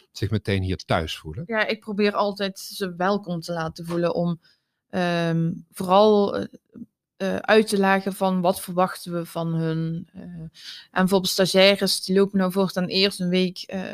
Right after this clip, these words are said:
Speaker 2: en de leerlingen ook trouwens, mee in de huiskamer, zodat ze de mensen leren kennen. Want vaak zijn, ja, de, vooral de meisjes zestien, zeventien.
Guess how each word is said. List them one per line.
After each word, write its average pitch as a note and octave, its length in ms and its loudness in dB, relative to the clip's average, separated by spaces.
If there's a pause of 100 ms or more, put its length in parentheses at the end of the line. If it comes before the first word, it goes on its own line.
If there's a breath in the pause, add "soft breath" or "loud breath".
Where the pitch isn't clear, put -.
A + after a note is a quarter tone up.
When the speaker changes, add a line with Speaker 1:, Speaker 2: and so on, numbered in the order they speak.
(260)
Speaker 2:
en F3+ 260 -4
de F3 140 0
leerlingen E3+ 460 0
ook F3+ 120 -4
trouwens, F3+ 380 0
mee F3+ 240 6
in F3+ 140 2
de F3 60 2
huiskamer, G3 680 4
zodat F#3+ 280 2
ze F3 100 -4
de F3 60 0
mensen F3 400 4
leren F#3 280 4
kennen. F#3+ 300 4
Want F3+ 280 2 (540 loud breath)
vaak G3 220 2
zijn, F#3+ 680 0
ja, F3+ 300 -2
de, E3 140 -6
vooral F3+ 500 4
de F3+ 100 2
meisjes F3+ 580 2
zestien, F3+ 480 2
zeventien. F3+ 800 0